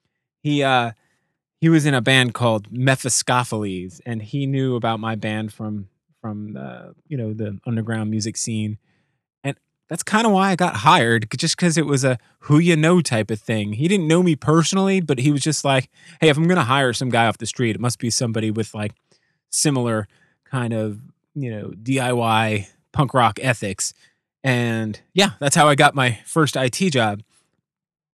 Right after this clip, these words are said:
And so I worked with him, and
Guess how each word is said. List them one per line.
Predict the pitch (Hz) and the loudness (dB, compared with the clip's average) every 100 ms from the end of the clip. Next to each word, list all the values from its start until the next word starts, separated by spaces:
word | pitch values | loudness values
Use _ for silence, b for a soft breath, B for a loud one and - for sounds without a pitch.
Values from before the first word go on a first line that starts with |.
| _ _ - - | _ _ -8 0
And | 131 127 | 2 2
so | 131 123 | 2 2
I | |
worked | 120 139 131 | 2 0 2
with | 139 | 0
him, | 139 127 123 113 _ _ _ _ _ _ _ | 2 0 -2 -4 _ _ _ _ _ _ _
and | 135 127 127 120 117 117 | -2 0 2 0 -2 -4